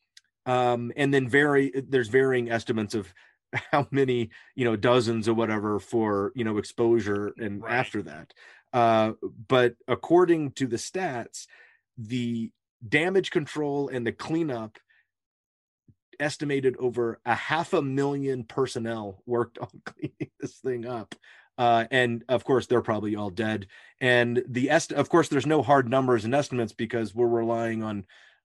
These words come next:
Speaker 1: Russian stats
Speaker 2: Ru-,
Speaker 1: or Russian media, which you're
Speaker 2: exactly.
Speaker 1: never gonna
Speaker 2: <laughs>
Speaker 1: get that number. And it's probably three million people <laughs> died from this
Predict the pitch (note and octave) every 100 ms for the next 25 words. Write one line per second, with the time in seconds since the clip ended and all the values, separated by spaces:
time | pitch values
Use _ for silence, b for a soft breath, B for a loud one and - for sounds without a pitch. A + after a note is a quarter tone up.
0 | - B2 B2+ C3 A#2+ - A#2+ A2+ - G#2+
1 | A#2 A2+ A2 A2+ A2+ C3+ B2 D3+ C#3+ B2+
2 | C#3 C3+ C#3 A#2+ C3 A#2+ - B2 B2+ -
3 | - - B2 B2 C3+ D#3 D3 D3 C3+ B
4 | B B C3+ B2+ B2 A#2+ - E3 - -
5 | D3+ F#3+ F3+ D3+ C#3+ - - D#3 D#3+ C#3+
6 | C#3 B2+ A#2+ - E3+ - E3+ - D3 -
7 | D3 D3 D#3 - D#3+ -